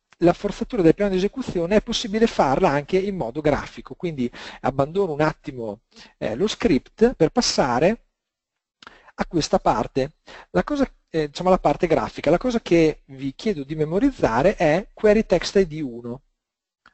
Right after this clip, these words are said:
All'interno del nostro D B Query Store trovate una nuova, una nuovo, un nuovo ramo che è appunto Query Store. All'interno di questo trovate una serie di, ehm,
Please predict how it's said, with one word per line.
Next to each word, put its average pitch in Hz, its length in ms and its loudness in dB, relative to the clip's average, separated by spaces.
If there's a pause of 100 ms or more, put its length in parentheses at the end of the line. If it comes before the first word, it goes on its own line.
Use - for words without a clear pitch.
(540)
All'interno 190 420 4
del 208 120 -2
nostro 202 260 -2
D 151 140 -8
B 185 120 -8
Query 156 260 -6
Store 127 640 -4
trovate 202 420 2
una 180 120 -4
nuova, 175 420 6 (760)
una 175 160 -4
nuovo, 147 340 2
un 170 140 -10
nuovo 156 340 2
ramo 135 480 0 (1160)
che 196 100 2
è 185 40 8
appunto 170 800 -2
Query 156 240 2
Store. 127 480 -2 (1160)
All'interno 285 400 2
di 247 120 -6
questo 180 420 4
trovate 185 480 4
una 202 160 0
serie 233 480 4
di, 180 480 0
ehm, 143 640 2